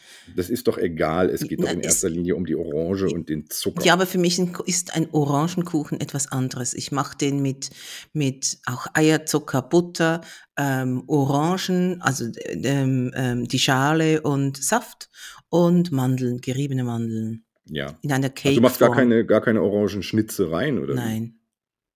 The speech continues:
Speaker 1: Du nimmst nur die Schale des Aromas
Speaker 2: Die,
Speaker 1: wegen.
Speaker 2: die, die Schale
Speaker 1: Die
Speaker 2: und
Speaker 1: Zeste.
Speaker 2: ja, genau, und den Saft.
Speaker 1: Ah, okay. Mhm,
Speaker 2: Mhm,
Speaker 1: mhm.
Speaker 2: mhm.
Speaker 1: Ja gut, das geht natürlich auch, aber ich würde dann etwas mehr Zucker nehmen.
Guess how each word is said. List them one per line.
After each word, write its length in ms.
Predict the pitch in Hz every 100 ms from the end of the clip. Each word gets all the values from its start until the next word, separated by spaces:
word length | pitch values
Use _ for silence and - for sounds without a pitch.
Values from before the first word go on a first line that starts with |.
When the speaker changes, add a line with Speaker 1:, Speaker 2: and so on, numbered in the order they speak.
| _ _ -
Speaker 1:
Du 80 |
nimmst 200 | 107 107
nur 120 | 110 113
die 80 |
Schale 340 | 107 95 87 98
des 140 | 87
Aromas 540 | 101 78 76 78 76 -
Speaker 2:
Die, 180 | 175
Speaker 1:
wegen. 60 | 175
Speaker 2:
die, 180 | 185 170 156
die 140 | 160
Schale 640 | 156 170 139 139 151 220 - _ _ -
Speaker 1:
Die 20 |
Speaker 2:
und 200 | 165 165
Speaker 1:
Zeste. 480 | 180 - - - - _ _ -
Speaker 2:
ja, 160 | 147
genau, 500 | 147 143 135 156 - -
und 560 | 156 147 147 - -
den 80 | 180
Saft. 340 | - - - - _ _ _ _ _ _ _ _ -
Speaker 1:
Ah, 140 | 147 -
okay. 300 | - - - 113
Mhm, 100 | 123
Speaker 2:
Mhm, 240 | 123 123 117
Speaker 1:
mhm. 160 | 85 120
Speaker 2:
mhm. 240 | 117 117 _ _ _ _ _ _ _ _ _ -
Speaker 1:
Ja 180 | 90
gut, 320 | 98 135 - 120
das 140 | -
geht 140 | 110
natürlich 420 | 110 104 104 104 82
auch, 240 | 104 -
aber 220 | 98 98
ich 120 | 101 -
würde 220 | 104 104
dann 160 | 101
etwas 260 | 82 95 92
mehr 200 | 95 90
Zucker 280 | - 78 76
nehmen. 300 | 73 64